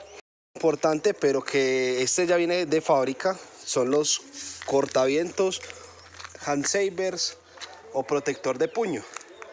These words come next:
Estos nos permiten viajar de una forma más cómoda, así que de pronto nos vaya a golpear una piedra o que nos dé tanto frío en, en las manos. Y bueno, esas han sido las mejoras que se le han realizado a esta motocicleta. Así que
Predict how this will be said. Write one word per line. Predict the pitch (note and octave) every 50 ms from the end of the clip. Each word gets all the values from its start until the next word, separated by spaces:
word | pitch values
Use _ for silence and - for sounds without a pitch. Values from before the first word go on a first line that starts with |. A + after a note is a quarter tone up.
| - - - - - - - - - - - - -
Estos | C#3 D3 D#3 D3+ - - A3 G#3 G#3
nos | F#3+ F3+ D#3+ D3 -
permiten | - D#3 C#3+ C#3+ C#3+ C#3+ C3+ - F3+ F3 F3
viajar | D#3 C#3+ B2 B2+ B2+ B2
de | C#3+
una | D#3+ E3 D3
forma | D3+ F3 E3+ E3
más | E3 E3 D#3 -
cómoda, | - - G3+ G3+ G3+ F#3+ F3 E3 D3+ - - -
así | - C3+
que | B2 C#3
de | C3+ B2+
pronto | - B2 - -
nos | D3 D3 C3+
vaya | B2+ B2+ C#3
a | C#3+
golpear | D3 C3+ B2 - - B2 A#2+
una | C3 C#3 C#3
piedra | - C#3+ C#3+ D#3+ F3 F3+ F3 E3+ E3 D#3 D3+ D3 C#3
o | C3
que | - - B2
nos | B2 A#2
dé | B2 B2 B2 A#2+
tanto | - - D3+ C#3 C#3 - D3
frío | C#3 - D3 C#3+ D3 D3
en, | C#3+ C3+ C3+ -
en | B2+ B2+ A#2+ A#2
las | A2+ A2+ A#2
manos. | B2 D3+ D#3+ C#3+ A#2 G2+ F2+ - - - - - - - - - - - - - - - - - - - - - - - - - - - - -
Y | C3+
bueno, | D3+ F#3 F#3+ D3 - - - - -
esas | C#3 - F#3 F3+
han | F#3+ F#3+
sido | - G3+ F#3+ F#3
las | F3+ D#3+
mejoras | D3+ C3+ C#3 C#3 D3 C3
que | - - D#3+
se | D#3 C#3
le | C3+
han | C3 B2+
realizado | C3+ D#3 D#3+ D3+ C3+ C3+ C3+ B2+
a | C3+ C3
esta | - - D3+
motocicleta. | D3 C#3 B2+ - B2 A2+ A#2 - - A3 A3 - - - - - - - - - _ - - - - - -
Así | B2 B2 A#2+ - B2+
que | - - D#3 D#3 D#3 C3+